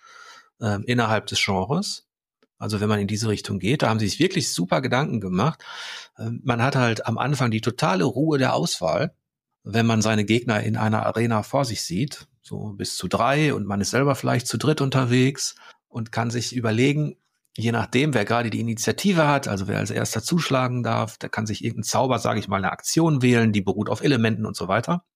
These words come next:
Der Kniff ist eben, dass man sowohl bei diesen offensiven Aktionen optional mit einem Reaktionstest, ähm, äh, die Effizienz erhöhen kann. Das kann man aber auch in den Optionen deaktivieren, wenn einem das zu viel wird. Also dass im Grunde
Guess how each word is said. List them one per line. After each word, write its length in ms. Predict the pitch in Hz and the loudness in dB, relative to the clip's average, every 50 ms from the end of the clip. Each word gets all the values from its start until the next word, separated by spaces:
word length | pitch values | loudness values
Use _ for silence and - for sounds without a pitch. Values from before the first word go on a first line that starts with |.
| _ _ - - - - _ | _ _ -18 -18 -18 -12 _
Der 140 | 135 226 220 | -2 -2 -2
Kniff 300 | - - 190 233 233 - | 2 2 2 2 4 2
ist 180 | 175 156 - | 0 0 2
eben, 440 | - 147 143 143 143 139 139 147 - _ _ _ _ _ _ _ _ | 2 2 2 2 2 0 -2 -6 -10 _ _ _ _ _ _ _ _
dass 240 | - 123 120 - - | -2 -2 -2 0 -2
man 300 | 123 117 113 113 110 - _ _ _ | -2 0 0 0 -2 -4 _ _ _
sowohl 420 | - - 101 95 104 131 160 165 | -2 -2 -2 0 2 2 4 4
bei 120 | 143 131 | 4 2
diesen 220 | 117 117 113 101 117 | 2 2 0 0 0
offensiven 560 | 110 - - 107 101 92 120 170 185 202 156 | -2 0 0 -2 0 2 2 2 4 4 2
Aktionen 800 | 117 104 - - - - - 92 92 98 110 147 180 175 - - _ | 2 0 -2 -2 -6 -2 0 0 0 2 2 0 0 -2 -4 -12 _
optional 880 | - 143 - - - - - 120 110 107 104 104 104 104 104 107 107 - _ _ _ _ _ _ _ - | -6 -6 -6 -4 -6 -2 -2 0 0 2 2 2 2 2 0 0 -2 -6 _ _ _ _ _ _ _ -4
mit 180 | - 117 110 | -2 -2 0
einem 200 | - 117 117 117 | 2 0 2 2
Reaktionstest, 1120 | 107 110 107 104 98 - - - 120 127 131 127 - - - 120 117 107 - - - - - | 2 2 2 2 0 0 -2 0 2 2 2 0 -2 -4 0 0 0 0 0 -2 -4 -4 -4
ähm, 520 | 110 104 104 101 101 101 104 101 107 113 - _ 311 220 | -2 -2 -2 -2 -2 -2 -4 -4 -6 -8 -12 _ -18 -12
äh, 580 | 139 123 120 113 113 117 127 - 123 170 151 127 | -8 -8 -6 -6 -6 -8 -8 -8 -8 -8 -10 -10
die 180 | 117 - 120 | -4 0 0
Effizienz 540 | 107 113 - 120 104 - - 151 190 220 - | 0 2 0 0 -2 2 2 4 4 4 2
erhöhen 400 | - 113 95 92 90 87 87 90 | 0 0 2 2 2 2 2 2
kann. 300 | - - 101 127 175 214 - _ _ _ _ _ _ | 0 0 0 0 0 -2 -4 _ _ _ _ _ _
Das 180 | - 110 - | -6 -4 0
kann 100 | - 127 | 2 2
man 100 | 123 117 | 2 4
aber 140 | 110 101 110 | 2 2 2
auch 100 | 107 104 | 2 2
in 60 | 123 | 2
den 120 | 110 104 104 | 0 0 0
Optionen 460 | - - - - - 107 104 98 90 | -2 -4 -6 -2 0 0 0 2 2
deaktivieren, 680 | - 143 147 131 - - - 98 90 104 123 160 165 | 2 2 2 0 -2 -2 -2 -2 2 2 2 4 4
wenn 100 | 113 95 | 2 0
einem 100 | 92 90 | 0 -2
das 200 | 90 90 - - | -2 -4 -6 -6
zu 120 | - - | -10 -10
viel 300 | - - 95 92 87 87 | -8 -4 -2 -2 -2 0
wird. 200 | 95 117 147 - | 2 0 0 2
Also 180 | - 101 92 98 | 2 2 2 2
dass 180 | 92 117 127 127 | 2 2 2 2
im 120 | 123 110 | 2 2
Grunde 360 | 104 151 147 151 156 160 165 | 4 4 4 4 4 2 0